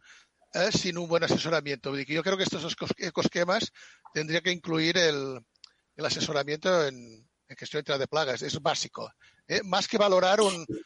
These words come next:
eh, que reducir cada año un porcen-, un porcentaje, que esto yo no lo veo ni viable ni nada,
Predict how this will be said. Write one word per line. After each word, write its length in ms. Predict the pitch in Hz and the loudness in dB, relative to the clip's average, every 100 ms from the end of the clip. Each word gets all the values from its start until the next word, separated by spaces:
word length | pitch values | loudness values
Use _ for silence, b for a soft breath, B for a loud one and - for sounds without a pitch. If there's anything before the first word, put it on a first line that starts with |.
| - - | -16 -12
eh, 640 | - 180 156 147 139 - - | -4 0 2 2 -2 -4 -4
que 120 | 156 | 0
reducir 360 | 165 160 185 175 | 0 0 -2 0
cada 220 | 190 180 | 2 2
año 200 | 185 196 | 2 -2
un 60 | |
porcen-, 320 | 185 165 165 - _ | 0 0 -2 -6 _
un 160 | 156 143 | -18 -4
porcentaje, 600 | 135 151 139 165 202 208 | -2 0 -2 -2 -2 -4
que 120 | 170 | -4
esto 200 | - 185 | -2 -2
yo 120 | 180 | 0
no 140 | 190 | 0
lo 120 | 180 147 | 0 2
veo 220 | 160 185 | 2 2
ni 140 | 160 | -2
viable 360 | 139 156 175 190 | -2 0 0 -2
ni 80 | 165 | 0
nada, 300 | 165 196 | 0 0